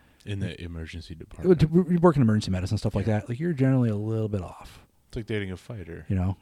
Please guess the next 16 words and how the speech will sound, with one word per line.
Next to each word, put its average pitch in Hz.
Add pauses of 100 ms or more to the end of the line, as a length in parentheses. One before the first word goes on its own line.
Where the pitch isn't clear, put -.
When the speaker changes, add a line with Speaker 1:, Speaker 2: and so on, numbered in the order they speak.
Speaker 2:
Yeah, 147
like, 104
if 110 (460)
you're 120
into 147
doing 104
some 90
of 90
these 90
things, 90
like, 95
you 113
know, 90
like, 98
but 98
yeah, 90